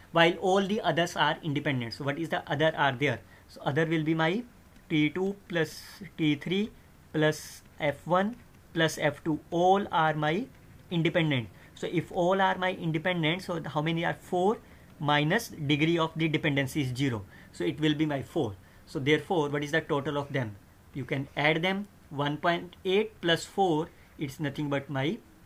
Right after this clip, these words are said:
five point eight are there. Maximum of this. So this is the way you can solve the degree of the dependency. Think about the neutosophic set. Instead of the less than three, it may be less, less than of the three,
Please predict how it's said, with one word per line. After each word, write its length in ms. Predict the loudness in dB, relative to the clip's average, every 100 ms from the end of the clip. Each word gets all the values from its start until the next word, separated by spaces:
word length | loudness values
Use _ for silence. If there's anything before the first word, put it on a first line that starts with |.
| -10
five 300 | 0 0 0
point 340 | -2 -2 -2 -6 -14 -20 -10 0
eight 260 | 0 0 -4
are 200 | -8 -8
there. 200 | -6 -6 -6 -18 -20 -20 -20 -20 -20 -20 -20 -20 -8
Maximum 540 | -2 -2 -2 -6 -6
of 100 | -10
this. 140 | -16 -20 -20 -12
So 100 | -4
this 200 | 0 0
is 40 | 2
the 120 | 4
way 200 | 6 4
you 160 | 4
can 240 | 0 -2 -2
solve 400 | 0 4 4 4
the 160 | 0
degree 240 | 0 0 0
of 140 | 0
the 80 | 0
dependency. 560 | 0 -2 -2 -4 -2 -4
Think 320 | -2 -4 -2
about 320 | 0 2 2
the 200 | 0 -2 -6 -16 -2
neutosophic 640 | 2 2 0 -2 -2 -4
set. 380 | -2 0 0 0 -8 -16 -4
Instead 340 | -4 0 0
of 120 | 2
the 100 | 0
less 180 | 0 -2
than 200 | -2 -4
three, 280 | -2 0 2 0
it 140 | -6
may 180 | -4 -2
be 120 | 0
less, 220 | 0 -2 -8 -6
less 220 | -6 -4
than 180 | -4 -2
of 80 |
the 80 | -4
three, 420 | -4 0 2 2